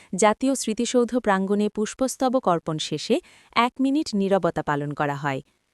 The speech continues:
এ সময় উপস্থিত ছিলেন বিএনপি মহাসচিব মির্জা ফখরুল ইসলাম আলমগীর, যুগ্ম সাধারণ সম্পাদক রুহুল কবির রিজভী সহ দলের স্থানীয় ও কেন্দ্রীয় নেতৃবৃন্দ।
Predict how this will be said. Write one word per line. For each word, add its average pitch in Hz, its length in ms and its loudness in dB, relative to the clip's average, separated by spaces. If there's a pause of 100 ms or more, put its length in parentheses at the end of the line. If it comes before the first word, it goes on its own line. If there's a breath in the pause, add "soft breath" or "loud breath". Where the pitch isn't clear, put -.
(220)
এ 240 120 6
সময় 311 320 2
উপস্থিত 240 480 2
ছিলেন 170 260 0 (320 soft breath)
বিএনপি 262 480 2
মহাসচিব 226 580 0 (200)
মির্জা 214 420 4
ফখরুল 254 400 0
ইসলাম 185 320 0
আলমগীর, 147 460 0 (380 soft breath)
যুগ্ম 254 360 2
সাধারণ 214 460 0 (100)
সম্পাদক 214 400 2 (280 soft breath)
রুহুল 226 440 4
কবির 220 340 6
রিজভী 175 280 -2 (120)
সহ 143 160 -2 (420 soft breath)
দলের 226 380 6
স্থানীয় 233 440 0 (120)
ও - 20 4 (120)
কেন্দ্রীয় 214 420 2
নেতৃবৃন্দ। 147 640 -2